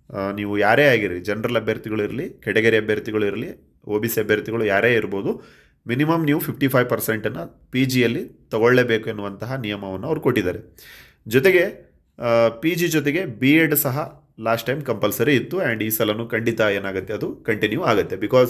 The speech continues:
ಇದೆಲ್ಲ ಪೋಸ್ಟ್ ಗ್ರಾಜ್ಯುಯೇಟ್ ಟೀಚರ್ಸ್ ಅಂತ ಕನ್ಸಿಡರ್ ಆಗುತ್ತೆ ಸೆಂಟ್ರಲ್ ಗವರ್ನಮೆಂಟ್ ಲೆವೆಲಲ್ಲಿ, ಅಥವಾ ಆಯ್ತಾ, ವೈಡ್ ಆಗಿ ನಾವು ನೋಡಿದಾಗ ಪೋಸ್ಟ್ ಗ್ರಾಜ್ಯುಯೇಟ್ ಟೀಚರ್ಸ್ ಅಂತ ಹೇಳಿ ಕನ್ಸಿಡರ್ ಆಗುತ್ತೆ. So ಪೋಸ್ಟ್ ಗ್ರಾಜ್ಯುಯೇಟ್ ಟೀಚರ್ಸ್ ಆಗಬೇಕು ಅಂತಂದ್ರೆ ನಿಮಗೆ ಪೋಸ್ಟ್ ಗ್ರಾಜ್ಯುಯೇಷನ್ ಜೊತೆಗೆ ಬಿ ಎಡ್ ಸಹ ಇರಲೇಬೇಕಾಗುತ್ತೆ. So ಹಾಗಾಗಿ,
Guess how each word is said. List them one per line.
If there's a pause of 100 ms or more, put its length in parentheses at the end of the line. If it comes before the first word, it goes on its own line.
(120)
ಇದೆಲ್ಲ
ಪೋಸ್ಟ್
ಗ್ರಾಜ್ಯುಯೇಟ್
ಟೀಚರ್ಸ್
ಅಂತ
ಕನ್ಸಿಡರ್
ಆಗುತ್ತೆ
ಸೆಂಟ್ರಲ್
ಗವರ್ನಮೆಂಟ್
ಲೆವೆಲಲ್ಲಿ,
ಅಥವಾ
ಆಯ್ತಾ,
ವೈಡ್
ಆಗಿ
ನಾವು
ನೋಡಿದಾಗ (640)
ಪೋಸ್ಟ್
ಗ್ರಾಜ್ಯುಯೇಟ್
ಟೀಚರ್ಸ್
ಅಂತ
ಹೇಳಿ
ಕನ್ಸಿಡರ್
ಆಗುತ್ತೆ.
So
ಪೋಸ್ಟ್
ಗ್ರಾಜ್ಯುಯೇಟ್
ಟೀಚರ್ಸ್
ಆಗಬೇಕು
ಅಂತಂದ್ರೆ
ನಿಮಗೆ (340)
ಪೋಸ್ಟ್
ಗ್ರಾಜ್ಯುಯೇಷನ್
ಜೊತೆಗೆ (140)
ಬಿ
ಎಡ್
ಸಹ
ಇರಲೇಬೇಕಾಗುತ್ತೆ.
So
ಹಾಗಾಗಿ,